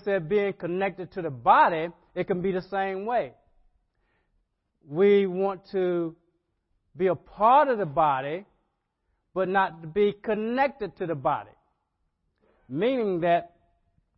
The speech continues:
in our society today, uh, we are a little bit, a little bit different than what it used to be when I was growing up. Because when I was growing up,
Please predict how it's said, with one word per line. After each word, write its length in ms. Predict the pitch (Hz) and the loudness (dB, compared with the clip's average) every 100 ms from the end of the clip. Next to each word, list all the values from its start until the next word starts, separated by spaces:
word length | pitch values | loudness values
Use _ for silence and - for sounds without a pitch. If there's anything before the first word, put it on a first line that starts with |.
| _ _ | _ _
in 140 | 165 | -4
our 180 | 180 185 - | -2 0 -2
society 560 | 175 - 202 190 - | -8 -2 0 2 0
today, 600 | 170 165 135 226 202 180 170 _ _ _ 151 | -6 -6 -2 0 0 -4 -8 _ _ _ -4
uh, 160 | 165 | -2
we 280 | 170 190 214 | -2 0 0
are 240 | 185 175 | 2 2
a 20 | 170 | 2
little 220 | 185 214 | 2 -2
bit, 240 | 190 214 - | -2 -8 -4
a 120 | 185 | -4
little 280 | 240 339 330 | -2 -2 -2
bit 280 | 233 208 | 0 -2
different 360 | 170 208 - 180 | -2 -4 -6 -10
than 240 | 175 175 | -8 -6
what 220 | 175 190 185 | -6 -6 -8
it 140 | 180 | -10
used 240 | 180 196 - | -8 -8 -10
to 80 | |
be 380 | 156 170 165 165 165 _ _ | -10 -6 -6 -6 -10 _ _
when 140 | 175 | -4
I 100 | 180 | -2
was 160 | 175 160 | -2 -4
growing 360 | 180 190 185 208 | -6 -4 -2 -2
up. 360 | 190 - _ _ _ _ _ | -2 -4 _ _ _ _ _
Because 300 | 160 196 175 | -6 -4 -4
when 160 | 185 196 | -4 -2
I 120 | 190 | 0
was 180 | 185 165 | -2 -4
growing 380 | 180 190 180 175 | -4 -2 -2 0
up, 320 | 226 202 - | 0 0 -4